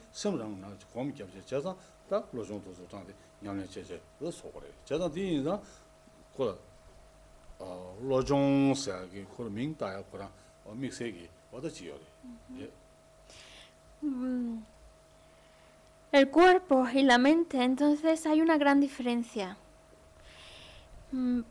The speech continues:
Speaker 2: por ejemplo, cuando hablamos de la mente, imaginémonos que el, la copa que tiene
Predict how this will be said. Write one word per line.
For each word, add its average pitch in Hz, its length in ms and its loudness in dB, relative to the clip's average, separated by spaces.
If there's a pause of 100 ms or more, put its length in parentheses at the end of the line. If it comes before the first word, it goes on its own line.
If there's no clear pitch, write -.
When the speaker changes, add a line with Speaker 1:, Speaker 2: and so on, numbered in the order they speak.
(140)
Speaker 2:
por 262 120 8
ejemplo, 285 440 2
cuando 254 180 0
hablamos 381 360 2
de 320 100 4
la 254 120 6
mente, 285 640 4 (340)
imaginémonos 269 920 -2
que - 440 -6
el, 220 300 -8 (340)
la 226 140 -4
copa 240 400 -2
que 269 100 -2
tiene 254 460 -2